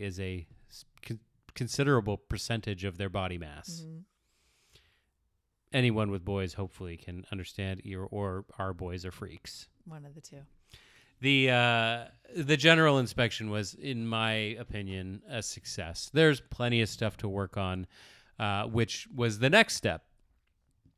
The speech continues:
Speaker 1: So the general inspector, sewer inspector, um, chimney inspector, termite inspector, all go through and give you their stuff, and we're kinda keeping a r-, tally of all of these, um,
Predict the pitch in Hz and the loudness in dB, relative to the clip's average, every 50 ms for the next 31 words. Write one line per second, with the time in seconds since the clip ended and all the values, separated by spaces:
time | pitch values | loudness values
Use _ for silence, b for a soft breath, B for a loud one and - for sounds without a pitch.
0 | _ - - - - 139 131 127 117 143 147 143 143 139 139 131 117 - - 160 | _ -18 -10 -2 2 4 4 6 8 10 10 10 10 10 8 6 4 4 4 4
1 | 147 - - 147 139 131 127 127 123 123 117 - - 175 156 143 135 123 - - | 4 4 6 4 6 6 6 6 4 2 0 0 0 0 2 2 0 -2 -4 -2
2 | - 135 127 123 - - 123 120 117 117 113 113 107 _ b b b b b b | 0 0 0 0 0 -2 0 0 2 0 -2 -2 -6 _ b b b b b b
3 | b b b b b - 120 113 104 101 98 95 95 95 95 95 - - - 180 | b b b b b -8 -4 -2 0 0 0 0 0 -2 -4 -6 -4 0 2 2
4 | 160 151 139 127 123 120 110 - - 117 107 98 - - 104 101 98 - - 175 | 4 4 4 4 4 2 0 0 0 2 2 0 0 -4 -4 -4 -2 0 4 6
5 | 180 165 143 123 113 107 101 95 - - - 107 92 - - 104 104 123 143 151 | 6 6 6 4 4 2 0 -4 -4 -2 -2 -2 -2 -2 -2 2 6 10 10 12
6 | 151 147 139 120 120 113 107 - - 107 104 101 101 101 101 90 117 110 101 104 | 10 10 8 6 4 4 4 2 -2 -2 -2 -2 -2 -2 -2 -2 -2 -2 0 -2
7 | 101 95 101 98 - - - 98 95 95 - 104 104 104 101 - - 104 98 95 | -2 0 -2 -2 -2 -2 -2 -2 -2 -2 -4 -6 -6 -6 -8 -6 -4 -4 -4 -4
8 | - - 107 92 104 92 92 90 90 90 90 _ _ _ _ _ _ _ _ - | -6 -6 -8 -6 -6 -8 -8 -8 -10 -10 -12 _ _ _ _ _ _ _ _ -20
9 | - - 101 98 98 95 95 95 95 95 95 95 92 95 90 95 90 87 90 92 | -14 -8 -6 -6 -4 -4 -4 -6 -6 -6 -6 -4 -6 -6 -6 -6 -6 -6 -6 -8
10 | 90 87 90 92 90 85 - - b b b b b b b b b b b b | -8 -8 -8 -8 -8 -8 -10 -14 b b b b b b b b b b b b
11 | b b b b b b b b b b b b b b _ _ _ _ _ _ | b b b b b b b b b b b b b b _ _ _ _ _ _
12 | _ _ _ 302 180 117 95 92 90 87 85 | _ _ _ -10 -6 -6 -4 -4 -4 -6 -8